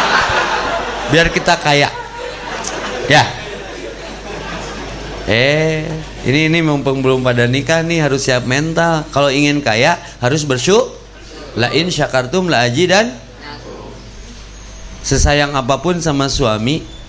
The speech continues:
dan nggak bakalan ikut mati, nggak? Ishmashi tak, silahkan, kamu mau, silahkan. Fa innaka mayitun, tapi setelah wafat kamu mau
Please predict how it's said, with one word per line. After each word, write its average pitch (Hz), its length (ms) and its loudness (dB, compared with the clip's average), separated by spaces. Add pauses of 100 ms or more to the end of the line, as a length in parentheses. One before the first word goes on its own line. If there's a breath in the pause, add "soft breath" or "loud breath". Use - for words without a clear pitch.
dan 135 160 2
nggak 131 160 2
bakalan 131 380 0
ikut - 260 -2
mati, 165 380 -2
nggak? 104 180 0 (800)
Ishmashi 151 640 2
tak, 151 240 -2
silahkan, 180 540 2
kamu 160 260 2
mau, 160 480 2
silahkan. 190 560 0 (420 loud breath)
Fa 139 160 2
innaka 165 400 2
mayitun, 160 640 2
tapi 185 240 2
setelah 160 320 0 (720)
wafat 185 400 2
kamu 165 240 2
mau 180 80 2